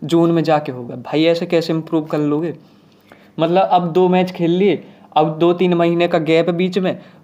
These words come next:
भी-, फिर उसमें जाके सुस्त हो जाएंगे प्लेयर, दो तीन महीने के गैप में। यार, कंटिन्यूअसली अगर, मान लो, मैं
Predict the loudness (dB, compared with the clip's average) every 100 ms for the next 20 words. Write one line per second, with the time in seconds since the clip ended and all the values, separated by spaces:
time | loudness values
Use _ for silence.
0 | 0 2 2 0 -2 -2 -2 -4 2 2
1 | 2 0 -2 -6 -4 -4 0 -2 -2 -4
2 | -2 -4 -6 -20 _ -8 0 0 0 -2
3 | -2 -4 -4 -2 -2 -2 -10 -12 -20 -14
4 | 0 2 2 2 -2 0 0 0 0 0
5 | 0 -2 -8 -14 -2 2 4 4 2 2
6 | 0 0